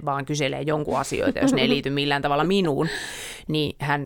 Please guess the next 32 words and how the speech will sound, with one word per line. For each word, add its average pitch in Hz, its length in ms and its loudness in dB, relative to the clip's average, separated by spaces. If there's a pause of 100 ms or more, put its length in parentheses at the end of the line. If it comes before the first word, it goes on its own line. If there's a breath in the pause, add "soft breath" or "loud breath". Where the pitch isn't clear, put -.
vastasi 147 380 -2
sille, 143 260 0
että 151 140 -4
jonkin 180 340 2
verran 147 320 0
voidaan 147 340 0
katsoa - 400 0
sitä - 200 -4
asiaa, 147 500 0
mut 151 180 2
sitten 147 300 -4
niinku 147 180 -2
yhteys - 520 0
menee - 280 0
poikki, - 560 -2
että - 120 -4
sitten - 260 -4
ei 139 60 2
enää 135 200 -2
niinku - 180 -2
saa 143 260 0
siitä - 300 -6
asiasta 135 440 -2
tietoa, - 400 -2
jos - 180 -6
vähän - 220 -6
niinku 151 240 -6
liikaa - 360 -4
kyselee. 151 440 -4
Et 151 100 -6
näin 147 240 -2
mä, 147 140 -4